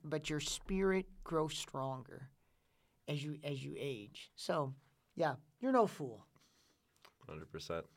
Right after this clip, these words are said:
Speaker 1: You're no fool.
Speaker 2: Yeah.
Speaker 1: Live for Christ.
Speaker 2: Live for Christ. Live for Christ. One hundred percent.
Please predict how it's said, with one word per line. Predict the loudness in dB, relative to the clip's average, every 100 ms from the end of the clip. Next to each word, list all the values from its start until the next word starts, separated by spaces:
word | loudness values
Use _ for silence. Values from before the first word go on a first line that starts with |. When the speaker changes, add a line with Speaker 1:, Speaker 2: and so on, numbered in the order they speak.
| -4
Speaker 1:
You're | 0
no | 0
fool. | 0 -4 -6 -8 -18 _ -20 -16
Speaker 2:
Yeah. | -4
Speaker 1:
Live | 2 2
for | 0
Christ. | 0 -2 -2 -6 -10 -14 _ _ _ _ _ 4
Speaker 2:
Live | 6 6
for | 4 0
Christ. | 4 6 4 2 -8 -16 _ _ _ -8
Live | -6
for | -6
Christ. | -2 -2 -2 -8 -18 _ -6
One |
hundred | -4 -4
percent. | -6 -6 -6